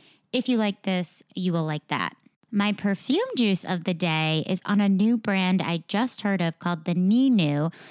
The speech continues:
which is allegedly the world's first smart perfume that has one hundred different fragrances that you can create using their A I-powered smartphone app, all coming out of one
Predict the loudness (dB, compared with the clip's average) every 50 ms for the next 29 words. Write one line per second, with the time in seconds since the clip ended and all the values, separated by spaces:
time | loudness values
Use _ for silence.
0 | -20 -20 _ -6 -6 -4 -2 -4 -2 -2 0 0 0 2 0 0 0 0 0 -2
1 | -2 -2 -2 0 0 0 0 -2 -2 -2 -2 0 0 0 0 0 0 -2 -4 -6
2 | -12 -10 -6 -2 -2 -2 -2 -4 -6 -10 -10 -10 -8 -4 -2 0 0 0 -2 -4
3 | -4 -2 -2 -2 -2 -2 0 0 2 2 2 2 0 -2 -4 _ _ -4 -4 -4
4 | -4 -8 -16 _ -4 -2 -2 -2 -2 -4 -6 -4 -2 0 2 2 2 2 2 2
5 | 2 2 2 0 0 -2 -2 0 0 -2 -2 -2 -2 -2 -2 -2 0 0 -2 -2
6 | 0 -2 -2 -2 -2 -2 -6 -6 -6 -6 -2 -2 -2 -2 -2 -2 -2 -4 -2 -2
7 | -2 0 2 2 2 2 0 -2 -6 -16 -20 -20 -20 _ _ -2 0 0 2 2
8 | 2 2 2 2 2 0 -2 -2 -2 -2 0 0 0 0 0 -2 -2 -2 -2 -2
9 | 0 0 2 2 2 2 0 0 -2 -6 -8 -10 -6 -2 0 0 0 -2 -2 -2
10 | 0 2 2 2 0 0 -2 -2 -2 -2 -4 -6 -12 -16 -16 -20 -20 -20 _ _
11 | _ _ _ -2 0 0 0 -2 -2 0 2 2 4 2 2 0 0 -2 -2 -2
12 | -4 -6 -6 -6 -8 -6 -4 -2 0 0 0 0 0 -2 -2